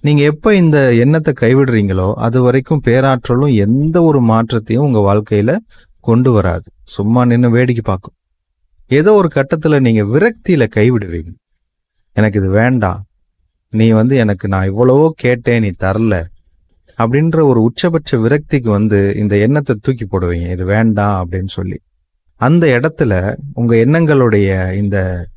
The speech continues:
தடைகள் எல்லாம் உடைஞ்சு ஒரு அனுமதி கிடைக்கும். அப்போ பேராற்றல் அந்த வேலையை செய்யும். நீங்க கேட்டதை உங்ககிட்ட கொண்டு வந்து கொடுக்கும். கண்டிப்பா உங்களுக்கும் இந்த அனுபவம் இருந்திருக்கலாம். அதனால இதை இந்த அளவுக்கு ஏன் காம்ப்ளிகேட்டட் ஆக்கணும்?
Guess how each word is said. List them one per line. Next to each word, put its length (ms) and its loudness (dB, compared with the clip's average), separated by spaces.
தடைகள் 420 2
எல்லாம் 520 2
உடைஞ்சு 480 0
ஒரு 160 0
அனுமதி 360 0
கிடைக்கும். 480 -6
அப்போ 720 0
பேராற்றல் 480 0
அந்த 180 -2
வேலையை 260 0
செய்யும். 400 -6
நீங்க 300 -2
கேட்டதை 400 0
உங்ககிட்ட 280 -4
கொண்டு 160 -4
வந்து 180 -6
கொடுக்கும். 480 -12
கண்டிப்பா 360 0
உங்களுக்கும் 420 0
இந்த 280 0
அனுபவம் 560 -2
இருந்திருக்கலாம். 520 -4
அதனால 680 0
இதை 280 2
இந்த 220 2
அளவுக்கு 340 0
ஏன் 260 0
காம்ப்ளிகேட்டட் 760 0
ஆக்கணும்? 280 -10